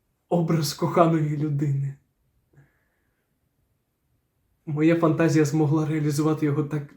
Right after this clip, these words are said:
яскраво, так живо, як це ніколи ще не бувало у моєму минулому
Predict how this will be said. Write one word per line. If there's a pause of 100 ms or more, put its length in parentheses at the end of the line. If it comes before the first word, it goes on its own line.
(240)
яскраво,
так
живо,
як
це
ніколи
ще
не
бувало
у
моєму
минулому